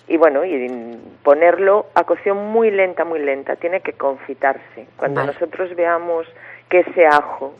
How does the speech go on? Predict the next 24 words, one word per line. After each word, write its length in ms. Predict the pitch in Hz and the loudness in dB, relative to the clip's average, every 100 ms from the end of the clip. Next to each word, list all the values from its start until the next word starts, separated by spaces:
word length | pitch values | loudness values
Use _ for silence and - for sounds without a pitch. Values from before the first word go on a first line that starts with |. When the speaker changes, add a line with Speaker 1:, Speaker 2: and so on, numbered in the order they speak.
| - | -2
Speaker 1:
ya 100 | 156 | -2
ha 20 | |
cogido 520 | 156 165 - 170 160 | 0 -4 -2 -4 -2
un 160 | 160 160 | -4 -6
color 480 | - 156 151 160 160 | -4 0 2 2 0
marrón 440 | 151 147 151 147 | -4 -4 -4 -6
oscuro 480 | 147 - 185 214 247 _ _ _ - - | -10 -8 -4 -4 -4 _ _ _ -20 -12
y 80 | - | -6
que 80 | 165 | -4
está 180 | - 180 | -2 -4
súper 240 | 196 175 | -2 -2
blandito, 600 | 165 156 170 208 - 277 - | -2 -4 -4 -12 -10 -12 -10
entonces 320 | 165 123 156 | -8 -8 -6
es 100 | 165 | -8
cuando 280 | - 165 147 | -4 -4 -4
lo 140 | 139 135 | -6 -6
retiramos 560 | 135 147 165 226 233 | -8 0 0 0 -4
todo 240 | - 180 165 | -4 -2 0
del 160 | 160 | 0
fuego, 400 | 156 185 196 226 - _ - - - - - - - _ | -4 -6 -6 -6 -12 _ -20 -20 -20 -20 -20 -20 -20 _
eh, 240 | - 175 165 | 4 4 6
colamos 440 | 147 160 233 220 - | 6 6 4 0 -6
ese 200 | 185 175 | -8 -8
aceite 580 | 165 208 202 - 107 | -6 -6 -6 -6 -8